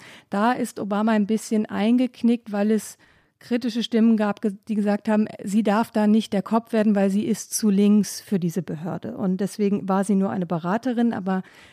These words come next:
das sind ihre Themen, Finanzen, soziale Absicherung und natürlich unvergessen finde ich auch, wie sie sich zweitausendsechzehn für Hillary Clinton in den Wahlkampf geworfen hat, obwohl sie und Clinton politisch gar nicht auf einer Linie sind. Auch sie hat damals gesagt, es geht darum,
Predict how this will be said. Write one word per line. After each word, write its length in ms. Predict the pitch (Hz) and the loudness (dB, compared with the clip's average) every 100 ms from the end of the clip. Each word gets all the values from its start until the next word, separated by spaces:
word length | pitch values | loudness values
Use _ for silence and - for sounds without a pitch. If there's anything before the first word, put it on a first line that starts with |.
| _ | _
das 180 | - 202 | -6 -4
sind 160 | 226 214 | -2 -2
ihre 240 | 208 190 | 0 -2
Themen, 360 | 175 220 220 226 | 0 2 4 2
Finanzen, 560 | - 185 190 220 - | 2 2 4 2 0
soziale 520 | 190 185 - 196 185 - | -2 -2 -2 -2 0 -2
Absicherung 880 | 208 226 220 214 196 202 208 208 - | -4 -4 -2 -2 0 2 4 2 0
und 340 | - 208 214 208 | 0 2 2 2
natürlich 600 | 196 - 208 214 - - | 0 0 2 2 0 2
unvergessen 640 | 240 247 208 202 202 202 | 2 4 2 0 2 0
finde 260 | - 202 196 | 2 2 2
ich 160 | 180 | -2
auch, 300 | 190 202 220 - | 0 0 0 0
wie 140 | 208 | 0
sie 120 | 208 | 2
sich 220 | 196 196 - | 0 -2 -2
zweitausendsechzehn 1080 | 196 196 208 190 185 175 196 - - 208 | -4 -2 0 0 2 2 0 -2 0 0
für 300 | 190 - 247 285 | 0 0 2 4
Hillary 380 | 240 226 208 | 4 4 2
Clinton 300 | 196 233 262 | 0 0 2
in 80 | 220 | 2
den 140 | 196 185 | 2 2
Wahlkampf 460 | 185 240 220 202 | 0 0 -2 -2
geworfen 480 | - 180 185 185 190 | -4 -2 -2 0 0
hat, 200 | 196 208 - - - - | -2 -4 -12 -20 -20 -8
obwohl 400 | 202 185 214 220 | -6 -2 2 2
sie 240 | 185 220 262 | 2 2 2
und 180 | 208 | 0
Clinton 360 | - 226 247 - | 0 2 2 0
politisch 580 | - 202 226 226 190 - 196 | 0 2 2 0 -4 -6 0
gar 200 | 185 214 | 2 4
nicht 200 | 208 - | 2 -2
auf 100 | 160 | 0
einer 220 | 185 185 | 2 4
Linie 300 | 185 196 170 | 6 4 4
sind. 200 | 165 185 | 2 0
Auch 140 | 180 | -4
sie 320 | - 180 214 | -4 0 2
hat 120 | 208 196 | 2 0
damals 360 | 185 196 190 | 0 0 -2
gesagt, 300 | 190 185 202 | -2 0 -2
es 160 | 196 - | -4 -2
geht 260 | 202 202 | -2 0
darum, 420 | 196 190 190 196 | -2 0 2 2